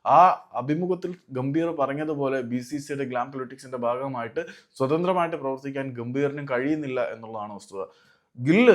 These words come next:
ടി ട്വന്റി ക്യാപ്റ്റൻ സ്ഥാനത്തേക്ക് അവരോധിക്കപ്പെടാൻ വേണ്ടി, അയാളെ ഒരു ബ്രാൻഡാക്കി വളർത്തിയെടുക്കാൻ വേണ്ടി ബി സി സി ഐ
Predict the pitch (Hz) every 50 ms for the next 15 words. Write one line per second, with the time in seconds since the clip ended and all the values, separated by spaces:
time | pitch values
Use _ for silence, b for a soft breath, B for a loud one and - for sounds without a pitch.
0 | 143 - - 156 156 165 170 170 175 175 170 160 139 127 - 156 156 147 - 151
1 | 143 139 139 143 147 139 131 123 123 131 139 139 143 143 143 151 135 - 131 127
2 | 131 135 135 135 135 123 110 104 - - 101 113 113 120 127 135 135 135 135 135
3 | 131 120 117 123 123 127 143 156 156 165 160 160 156 143 139 135 - - 135 131
4 | 131 135 135 131 127 131 127 127 127 131 123 120 123 131 127 131 147 143 139 -
5 | 147 143